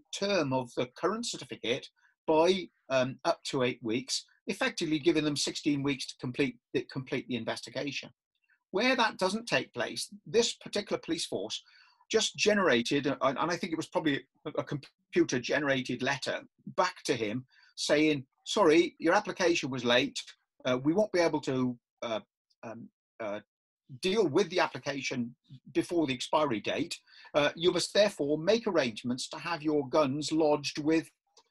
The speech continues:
somebody else, a, a, a firearms dealer or whatever." Um, this chap was, uh, seventy, I think he was seventy-six or seventy-eight years of age. Um, and, and he was therefore self-isolating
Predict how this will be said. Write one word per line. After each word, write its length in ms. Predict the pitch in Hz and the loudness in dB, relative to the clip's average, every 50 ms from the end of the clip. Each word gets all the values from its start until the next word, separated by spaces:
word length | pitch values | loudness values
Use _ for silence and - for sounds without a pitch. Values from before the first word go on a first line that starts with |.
| _ _ _ | _ _ _
somebody 420 | - - - 196 180 175 180 202 | -8 -4 -2 -2 0 0 2 2
else, 300 | 226 185 127 - - - | 4 4 2 0 -2 -4
a, 80 | - 123 | -4 -2
a, 200 | 120 - 123 120 - - | -2 -4 -6 -10 -12 -12
a 20 | |
firearms 420 | - - 185 185 170 147 127 113 - | -6 -2 0 2 2 2 0 0 -2
dealer 200 | - 120 107 110 | -4 -4 -2 -2
or 20 | |
whatever." 300 | 117 123 143 147 - - - _ _ _ _ _ _ _ _ _ - | -2 -2 -2 -4 -4 -6 -10 _ _ _ _ _ _ _ _ _ -4
Um, 280 | - - 175 175 - - _ _ _ _ _ _ _ _ _ _ _ _ _ - - _ _ - | -2 0 0 -2 -4 -10 _ _ _ _ _ _ _ _ _ _ _ _ _ -20 -20 _ _ -2
this 200 | 262 269 247 - | 0 0 0 -2
chap 300 | - - 139 92 82 - _ _ _ _ - | -4 -2 0 -2 -2 -4 _ _ _ _ -2
was, 420 | 180 190 208 190 - - - - _ _ _ _ _ _ _ - | 0 0 0 0 -2 -6 -8 -10 _ _ _ _ _ _ _ -2
uh, 140 | 170 170 180 | 0 0 0
seventy, 380 | - - - 233 233 196 185 160 - - - | 0 0 0 0 0 0 -2 -4 -4 -4 -4
I 60 | 160 | -6
think 160 | 190 233 226 220 | -6 -6 -6 -6
he 120 | 220 208 | -4 -4
was 140 | 170 160 - | -2 -2 0
seventy-six 840 | - 214 196 170 165 - - - - - - - 233 233 - - | 0 0 -2 -2 -4 -8 -10 -8 -4 -2 0 0 0 0 -2 -6
or 60 | 175 | -6
seventy-eight 420 | - - 202 190 175 196 196 156 - | -2 0 0 2 2 2 0 2 4
years 220 | 160 156 156 143 | 4 4 4 4
of 80 | 143 147 | 4 4
age. 400 | 156 196 285 294 - - - - _ _ _ _ _ _ - | 4 4 2 0 -2 -6 -8 -10 _ _ _ _ _ _ 0
Um, 160 | 170 165 185 - - | 2 2 2 2 2
and, 180 | 190 196 196 - | 0 2 2 2
and 140 | 196 196 226 | 2 4 4
he 80 | 226 | 2
was 160 | 190 202 160 | 2 2 2
therefore 340 | 190 226 240 233 220 180 160 | 4 4 4 4 2 0 0
self-isolating 1080 | - - 233 226 220 - 196 202 214 208 - - 208 220 226 233 214 - 254 277 285 277 | 0 2 2 2 2 4 2 2 2 2 0 -2 -2 -2 -2 -2 -2 -2 -2 -2 -2 -4